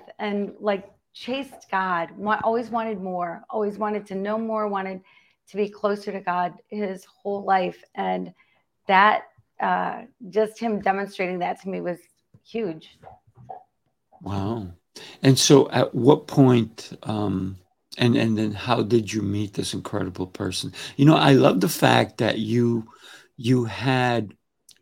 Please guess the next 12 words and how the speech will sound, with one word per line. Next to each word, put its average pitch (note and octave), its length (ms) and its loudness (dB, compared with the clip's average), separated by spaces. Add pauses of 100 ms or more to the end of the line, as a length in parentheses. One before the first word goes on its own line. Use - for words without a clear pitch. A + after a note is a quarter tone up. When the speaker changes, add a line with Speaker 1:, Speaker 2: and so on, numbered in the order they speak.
(100)
Speaker 2:
prerequisites, A2 960 0
if G#2+ 220 -8
you G#2+ 200 -4
will. - 320 -10 (440)
He A#2 140 -2
had G#2+ 180 -2
to G#2+ 60 -2
be G#2 240 0
over G#2 240 -2
six - 360 -4
foot G#2+ 240 -4
tall. A2 680 -2